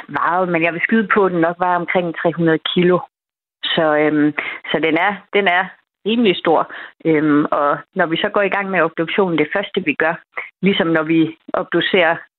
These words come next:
øh, strandede hvaler, det er simpelthen at måle den på alle ledder og kanter, øh, og tager en masse videnskabelige mål, så man også kan sammenligne med andre læderskildpadder, øh, der er strandet, øh, både i Danmark, men også i udlandet. Så der er simpelthen sådan en helt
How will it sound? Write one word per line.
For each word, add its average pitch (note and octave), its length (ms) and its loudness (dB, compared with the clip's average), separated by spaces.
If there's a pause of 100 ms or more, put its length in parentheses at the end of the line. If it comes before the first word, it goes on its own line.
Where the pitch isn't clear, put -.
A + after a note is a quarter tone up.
(120)
øh, D#3+ 220 0
strandede F3+ 320 -2
hvaler, F3 340 2
det F#3 180 0
er F#3+ 120 0
simpelthen F#3 360 0
at D#3+ 80 2
måle E3+ 260 4
den F#3 160 -2
på D#3+ 320 2
alle F#3 360 0 (380)
ledder F3+ 360 4
og D3 40 -4 (100)
kanter, F3 300 0 (460)
øh, D#3+ 320 4
og D#3 80 0
tager F#3+ 180 -2
en F3+ 100 -2
masse E3+ 160 -6
videnskabelige E3+ 680 0
mål, E3 160 2
så - 120 -2
man F3+ 160 0
også D#3+ 180 -4
kan F3 160 -2
sammenligne E3+ 420 2
med E3 140 2 (160)
andre F#3+ 260 0 (180)
læderskildpadder, E3 800 0 (240)
øh, E3+ 220 2
der E3 140 0
er F3 120 -10
strandet, E3 440 -4 (160)
øh, F3 220 2
både D#3+ 200 2
i C#3+ 120 -2
Danmark, D3+ 340 -2
men D3+ 120 2
også D3+ 200 0
i E3 60 2
udlandet. D#3 420 2
Så - 100 -6
der D#3+ 80 0
er F3 100 -2
simpelthen G3 300 0
sådan F3+ 160 0
en F3+ 120 2
helt D#3+ 120 2